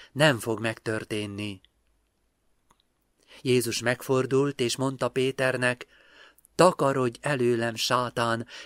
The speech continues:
mert nem az Isten dolgaival törődöl, hanem az emberekével."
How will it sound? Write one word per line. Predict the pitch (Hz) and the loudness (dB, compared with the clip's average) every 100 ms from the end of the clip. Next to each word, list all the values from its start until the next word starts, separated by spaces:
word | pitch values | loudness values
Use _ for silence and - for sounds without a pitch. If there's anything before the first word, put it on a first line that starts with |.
| - | -4
mert | 123 117 | -2 0
nem | 175 202 | 0 2
az | 165 - | 0 0
Isten | 165 - 160 151 | -2 0 0 0
dolgaival | 147 151 147 147 147 143 147 | 2 2 4 2 2 2 0
törődöl, | 143 147 147 147 139 139 151 160 - - - | 2 0 2 2 2 4 4 4 -2 -20 -4
hanem | 135 131 123 | -2 0 0
az | 123 | 0
emberekével." | 139 131 120 113 110 - 110 110 107 107 107 104 101 | 0 -2 -2 -2 -2 -4 -6 -4 -4 -4 -6 -10 -16